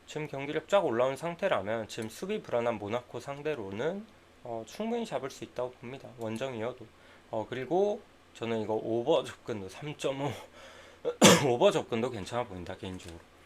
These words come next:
그래서 맨시티 승, 마인 승 오버 볼게요. 한 삼 대 일? 삼 대 일 스코어 나오지 않을까 싶네요.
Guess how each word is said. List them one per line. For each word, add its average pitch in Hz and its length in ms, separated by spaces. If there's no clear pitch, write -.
그래서 117 160
맨시티 98 440
승, 170 300
마인 90 260
승 95 220
오버 104 180
볼게요. 92 440
한 202 360
삼 311 260
대 415 100
일? 403 200
삼 226 200
대 269 100
일 247 60
스코어 190 360
나오지 110 260
않을까 101 380
싶네요. 113 480